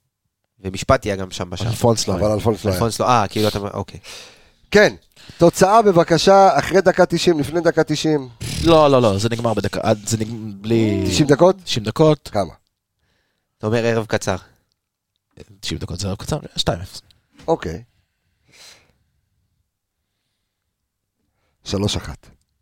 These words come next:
Speaker 1: אוקיי.
Speaker 3: דוקטור אור ומיסטר עמיגה. דוקטור
Speaker 2: רגע,
Speaker 3: אור
Speaker 2: רגע,
Speaker 3: ואומר
Speaker 2: רגע, שנייה, שלוש אחד שלך, מה הסדר? כאילו, מי מבקיע ראשון, מה, מי, כמה
Speaker 3: איפה
Speaker 2: מי?
Speaker 3: אני, מה, זה הסדר
Speaker 2: לא,
Speaker 3: הכי
Speaker 2: זה,
Speaker 3: מהיר
Speaker 2: זה,
Speaker 3: הביטחון.
Speaker 2: זה,
Speaker 3: לא, אני מבין
Speaker 2: לא,
Speaker 3: שיפקיע,
Speaker 2: זה מאוד
Speaker 3: יפקיע.
Speaker 2: מאוד מעניין. שלוש אחד, אם, אם אנחנו סופגים שער,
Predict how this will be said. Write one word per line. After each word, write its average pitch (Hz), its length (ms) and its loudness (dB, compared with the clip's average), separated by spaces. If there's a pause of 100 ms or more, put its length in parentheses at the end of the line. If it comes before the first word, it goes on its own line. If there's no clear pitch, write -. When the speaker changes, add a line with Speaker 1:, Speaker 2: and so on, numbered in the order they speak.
(400)
Speaker 1:
אוקיי. 110 240 -20 (600)
Speaker 3:
דוקטור 123 320 2
אור 151 140 4
ומיסטר 139 380 0
עמיגה. 104 260 -4
דוקטור 139 300 2
Speaker 2:
רגע, 151 60 4
Speaker 3:
אור 139 220 4
Speaker 2:
רגע, 120 160 2
Speaker 3:
ואומר 123 160 4
Speaker 2:
רגע, 113 100 4
שנייה, 110 220 -2
שלוש 110 320 2
אחד 104 180 -6
שלך, - 160 -8
מה 101 160 -4
הסדר? 92 420 -4 (140)
כאילו, 92 320 -6
מי 101 220 -6
מבקיע 98 400 -6
ראשון, 101 420 -2
מה, 95 400 -8
מי, 92 220 -8
כמה 87 260 -6
Speaker 3:
איפה 131 160 -4
Speaker 2:
מי? 139 80 -2
Speaker 3:
אני, 110 80 2
מה, 98 140 0
זה 110 260 -2
הסדר 156 300 4
Speaker 2:
לא, 151 60 8
Speaker 3:
הכי 143 80 6
Speaker 2:
זה, - 60 2
Speaker 3:
מהיר - 120 4
Speaker 2:
זה, 127 80 6
Speaker 3:
הביטחון. 131 560 6
Speaker 2:
זה, 156 60 -2
Speaker 3:
לא, 220 140 6
אני 240 80 2
מבין 254 120 2
Speaker 2:
לא, 147 120 8
Speaker 3:
שיפקיע, 190 180 6
Speaker 2:
זה - 120 4
מאוד 147 100 6
Speaker 3:
יפקיע. 196 120 4
Speaker 2:
מאוד 202 100 4
מעניין. 131 400 4
שלוש 135 300 6
אחד, 147 140 4
אם, 131 160 2
אם 123 120 0
אנחנו 123 160 4
סופגים 120 360 0
שער, 156 280 4